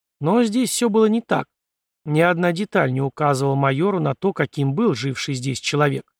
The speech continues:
Поежившись от проникающего в логово холода, Хан поднялся и, выбравшись на улицу,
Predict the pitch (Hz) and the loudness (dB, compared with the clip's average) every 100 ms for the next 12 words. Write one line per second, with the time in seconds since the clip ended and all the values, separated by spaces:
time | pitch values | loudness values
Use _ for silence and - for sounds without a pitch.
0 | _ _ _ _ _ _ _ _ _ _ | _ _ _ _ _ _ _ _ _ _
1 | - 175 269 269 226 - 247 202 - _ | -2 2 4 2 0 -2 -2 -4 -6 _
2 | - 190 - 185 185 185 208 196 - 185 | -4 -2 -2 -2 -2 2 2 2 0 -2
3 | 160 160 196 165 170 147 226 269 - 147 | -2 2 2 2 -2 -2 2 2 2 -4
4 | - 170 160 165 156 151 214 233 - 147 | -4 -2 -2 0 0 0 0 -2 -4 -2
5 | 151 143 - 147 151 147 220 208 - 143 | -2 -4 -8 -8 -4 0 0 -2 -6 -10